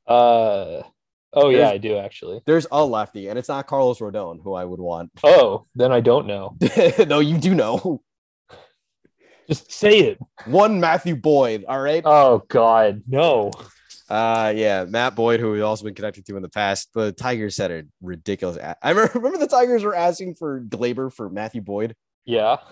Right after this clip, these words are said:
Speaker 2: That happened. <laughs>
Speaker 1: Times were better then.
Speaker 2: Yeah, well, I mean, Glaber hasn't done anything since, so it's okay.
Speaker 1: Yeah,
Speaker 2: Um,
Speaker 1: it's fine. We're all on top.
Speaker 2: Yeah.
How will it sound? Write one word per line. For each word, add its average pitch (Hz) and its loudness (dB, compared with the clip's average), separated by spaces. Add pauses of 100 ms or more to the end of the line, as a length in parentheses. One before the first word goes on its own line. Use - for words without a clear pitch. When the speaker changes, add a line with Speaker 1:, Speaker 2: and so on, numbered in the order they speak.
(180)
Speaker 2:
That 156 0
happened. 101 -6 (400)
<laughs> 185 0
Speaker 1:
Times 190 -6
were 226 -8
better 214 -2
then. 101 -10 (480)
Speaker 2:
Yeah, 85 -14 (160)
well, 110 -8
I 110 -16
mean, 87 -18 (160)
Glaber 90 -8
hasn't 85 -12
done 87 -10
anything 85 -10
since, 80 -14
so 82 -10
it's 82 -12
okay. 80 -12 (440)
Speaker 1:
Yeah, 175 -6
Speaker 2:
Um, 107 0
Speaker 1:
it's 98 -12
fine. 113 -12 (180)
We're 151 0
all 190 4
on 113 0
top. - -2 (640)
Speaker 2:
Yeah. 80 -14